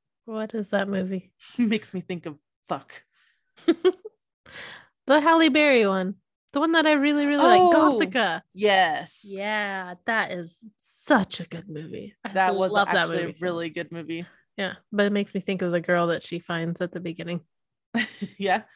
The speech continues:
Speaker 2: It's said that many people will stop to help her, believing that she's a living being, but that, uh, she is, according to Colorado Urban Legends dot com, um, she will silently continue on her path,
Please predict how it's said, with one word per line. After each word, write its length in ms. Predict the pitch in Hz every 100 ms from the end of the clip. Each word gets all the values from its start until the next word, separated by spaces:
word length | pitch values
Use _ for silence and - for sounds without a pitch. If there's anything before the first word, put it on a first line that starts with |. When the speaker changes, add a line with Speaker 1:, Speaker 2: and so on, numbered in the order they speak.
| _ _
Speaker 2:
It's 260 | 240 240 -
said 360 | - 240 240 233
that 180 | 233
many 240 | 208 220 240
people 360 | 240 233 240
will 100 | 226
stop 300 | 208 220 202
to 80 | 208
help 300 | 185 190 180
her, 200 | 208 214
believing 500 | 196 190 185 180 190
that 160 | 180 -
she's 220 | - 190
a 60 | 190
living 420 | 151 143 208 233
being, 420 | 160 147 185 247 - _ _ _ _ _ -
but 240 | 202 -
that, 460 | 196 185 160 - - _ _
uh, 380 | 196 196 180 165
she 280 | 180 - 214
is, 420 | 190 185 180 180 -
according 460 | 196 - 233 226 214
to 360 | - 214 196 185
Colorado 540 | - 202 190 185 185
Urban 340 | - 180 185 180
Legends 420 | 175 175 175 -
dot 240 | 165 -
com, 560 | - 320 294 208 226 226 _ _ _ _ _ _ _
um, 480 | 196 202 190 151 175
she 180 | 180 233
will 220 | 214 196
silently 600 | 190 240 254 277 269 277
continue 560 | 269 240 220 233 226 226
on 220 | 117 190
her 160 | 185 190
path, 400 | - 175 143